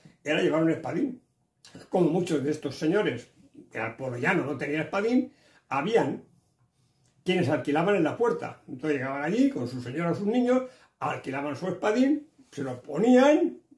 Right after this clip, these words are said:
entraban a pasear, disfrutaban, pasaban el día en los jardines de palacio, que por cierto son muy grandes y muy bonitos, y después lo devolvían. Eh, estos espadines, como he dicho, eran muy importantes,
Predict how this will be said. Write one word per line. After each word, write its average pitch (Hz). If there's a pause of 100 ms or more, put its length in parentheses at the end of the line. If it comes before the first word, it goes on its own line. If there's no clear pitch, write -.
(260)
entraban 139
a 127
pasear, 202
disfrutaban, 143
pasaban 151
el 147
día 170
en 139
los 135
jardines 143 (420)
de -
palacio, 175
que 131
por -
cierto 160
son 143
muy 139
grandes 143
y 139
muy 180
bonitos, 247 (560)
y 220
después 175
lo 135
devolvían. 123 (1500)
Eh, 143
estos 247
espadines, 247 (1160)
como 143
he 180
dicho, 202
eran 175
muy 170
importantes, 160